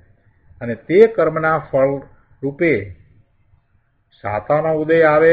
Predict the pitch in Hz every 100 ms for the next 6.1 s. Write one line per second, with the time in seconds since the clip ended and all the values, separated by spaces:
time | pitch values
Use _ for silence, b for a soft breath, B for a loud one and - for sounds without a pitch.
0 | 175 170 175 175 175 170 180 175 165 147
1 | 139 131 98 95 95 - _ _ _ _
2 | _ _ _ _ _ - 110 113 - 156
3 | 156 147 143 - 143 139 151 170 180 180
4 | _ _ _ _ _ _ _ _ _ _
5 | _ _ 120 - - 127 _ _ _ -